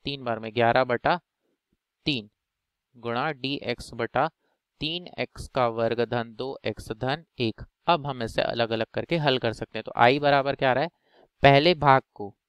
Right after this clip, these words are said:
इस जो पहला भाग है उसे मैं ले लेता हूँ आई वन,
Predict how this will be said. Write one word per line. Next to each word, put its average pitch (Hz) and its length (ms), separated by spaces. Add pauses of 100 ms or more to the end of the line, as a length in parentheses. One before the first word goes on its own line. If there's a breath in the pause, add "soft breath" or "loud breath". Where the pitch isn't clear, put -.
इस 143 140
जो 143 140
पहला 127 420
भाग 135 260
है 143 60
उसे 120 320
मैं 135 140
ले 127 100
लेता 123 240
हूँ 147 220
आई 113 220
वन, 127 280